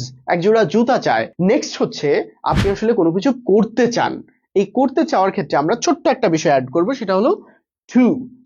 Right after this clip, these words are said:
So, I want to, আমি কিছু করতে চাই, অর্থাৎ কোনো কাজ করব। ঠিক যত ধরনের কাজ করা যায় পসিবলি সবই আপনি বলতে পারেন এটা দিয়ে। So, I want to go there, আমি আসলে সেখানে যেতে চাই।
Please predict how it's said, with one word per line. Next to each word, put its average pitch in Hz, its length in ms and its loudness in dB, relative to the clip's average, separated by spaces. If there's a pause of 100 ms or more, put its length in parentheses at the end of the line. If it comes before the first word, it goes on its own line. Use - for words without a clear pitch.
So, 233 200 4 (560)
I 214 380 0
want 165 680 -4
to, 160 240 -2 (120)
আমি 160 200 -4
কিছু 220 220 -4
করতে 269 480 0
চাই, 131 380 -2
অর্থাৎ 240 240 -2
কোনো 214 180 0
কাজ 220 440 -2
করব। 120 440 -2 (200)
ঠিক 247 180 -2 (260)
যত 214 380 0
ধরনের 247 280 0
কাজ 151 240 -2
করা 139 260 -2
যায় 123 200 -2
পসিবলি 147 540 0 (280)
সবই 180 320 0
আপনি - 180 -4
বলতে 127 240 -2
পারেন 120 280 -4 (120)
এটা 143 200 2
দিয়ে। 120 220 0 (260)
So, 226 100 2 (560)
I 220 340 0
want 180 280 -2 (120)
to 202 240 2 (800)
go 185 340 2 (220)
there, 175 380 0 (100)
আমি 147 180 -6
আসলে 214 220 -6
সেখানে 208 320 -6
যেতে 202 280 -2
চাই। - 360 -4